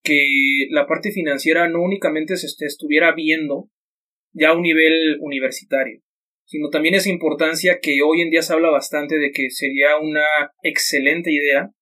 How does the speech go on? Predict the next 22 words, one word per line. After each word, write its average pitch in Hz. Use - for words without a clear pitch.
de 143
que 143
pudieran 151
incorporarla 143
como 135
materia 151
de 151
esas 147
desde 135
que 151
eres 160
pequeño, 131
para 143
que 151
empecemos 156
con 135
esta -
parte 135
creativa 135
de 123
decir, 127
bueno, 135